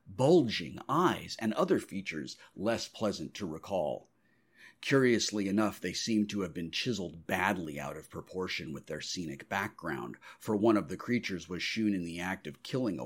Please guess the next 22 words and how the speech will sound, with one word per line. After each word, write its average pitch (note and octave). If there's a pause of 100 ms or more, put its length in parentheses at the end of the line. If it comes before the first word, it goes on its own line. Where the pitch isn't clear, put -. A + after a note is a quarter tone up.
(120)
whale B2+
represented F#2+
as E2+
but -
little G2
larger D#2+
than A#1+
himself. - (840)
I B2+
remarked, C3+
as G2
I F2+
say, F2+
their F#2+
grotesqueness G2
and F#2+
strange F2+
size, G#2+ (220)
but G#2+
in G#2
a F#2
moment G#2